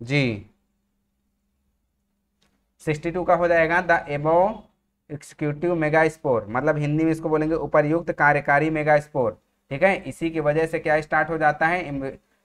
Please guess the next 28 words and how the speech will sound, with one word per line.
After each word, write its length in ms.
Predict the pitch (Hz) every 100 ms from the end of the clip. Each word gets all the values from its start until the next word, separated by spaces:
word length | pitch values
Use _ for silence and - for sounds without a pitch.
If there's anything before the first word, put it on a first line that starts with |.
| _
अ, 220 | 135 131
development 520 | 127 135 143 156 156 156
of 160 | 151
किसका? 540 | 156 - 170 185 214 - _ _
एम्ब्रियो 320 | 127 135 151
का 140 | 156 160
डेवलपमेंट 640 | 147 147 156 160 196 240 - _ _ _ _ _
स्टार्ट 340 | 131 - 151 156
हो 60 |
जाता 260 | 151 147 147
है, 140 | 127
क्योंकि 260 | 117 139 165
प्राइमरी 380 | 151 147 139 156
endosperm 380 | 151 151 151 151
न्यूक्लियस 340 | 151 147 156
बनता 300 | 151 147 165
है 120 | 185
ना। 200 | 226 247 - _ _ -
ये 320 | 127 120 95
नेक्स्ट 280 | 101 143 160
क्वेश्चन, 400 | 170 151 139 104 - _ _ _ _ _ _ _ _ _ _ _ _
the 120 | 156 - 170
pacemaker 500 | 185 208 180 180 185
of 80 | 185
human 200 | 175 180 - 147 151 139 117 -
heart 320 | 151 170 156
is 160 | 156 151
located। 500 | 147 147 135 147